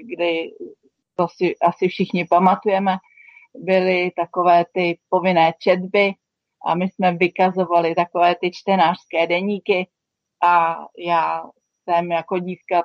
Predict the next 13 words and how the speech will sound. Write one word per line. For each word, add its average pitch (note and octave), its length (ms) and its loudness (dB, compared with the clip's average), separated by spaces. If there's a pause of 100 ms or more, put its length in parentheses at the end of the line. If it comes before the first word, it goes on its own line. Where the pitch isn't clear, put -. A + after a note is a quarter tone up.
tam E3+ 200 2
uváděla, F#3 720 2 (180)
<laughs> - 280 -20
že, F#3+ 120 2 (340)
že A3 220 2
čtu - 240 -2
indiánky, G#3+ 800 2
tak F#3 140 -10 (120)
to G3+ 80 -6
bylo F#3 260 0 (440)
takové E3+ 460 0 (520)
zve-, E3+ 240 0 (120)
zvláštní. A3+ 680 -2